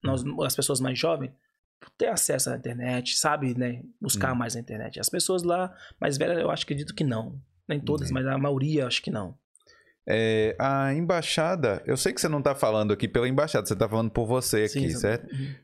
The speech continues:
Speaker 2: Mas a embaixada pra galera de Dublin é... é, é, é um, é conveniente até, né? Tipo
Speaker 1: É.
Speaker 2: assim, as coisas, os serviços lá.
Speaker 1: Sim, o se-, o serviço que a gente ofe-,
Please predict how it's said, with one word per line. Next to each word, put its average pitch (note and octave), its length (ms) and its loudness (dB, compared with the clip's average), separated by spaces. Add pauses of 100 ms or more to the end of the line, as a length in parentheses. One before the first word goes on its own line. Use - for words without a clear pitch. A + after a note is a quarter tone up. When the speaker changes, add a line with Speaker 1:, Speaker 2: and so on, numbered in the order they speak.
Speaker 2:
Mas A2+ 260 2
a C3 100 4
embaixada B2 1160 2 (600)
pra A2+ 140 4
galera A2 380 4
de G2+ 140 0
Dublin G2+ 760 0
é... - 340 -10 (720)
é, D3+ 340 2
é, E3+ 40 0 (160)
é A3 80 4
um, A3+ 360 2
é F3+ 680 4
conveniente D#3+ 720 2
até, E2 260 2
né? A2+ 280 2 (100)
Tipo D3+ 220 2
Speaker 1:
É. - 20 4
Speaker 2:
assim, C3+ 180 2
as A#2+ 200 2
coisas, D3 320 2
os C#3+ 120 2
serviços A#2+ 760 2
lá. C3 160 2
Speaker 1:
Sim, C#4+ 140 4
o G#3 80 2
se-, - 140 2
o A#3 100 2
serviço A3+ 320 2
que - 80 2
a - 20 0
gente A3 180 0
ofe-, F#3 140 -4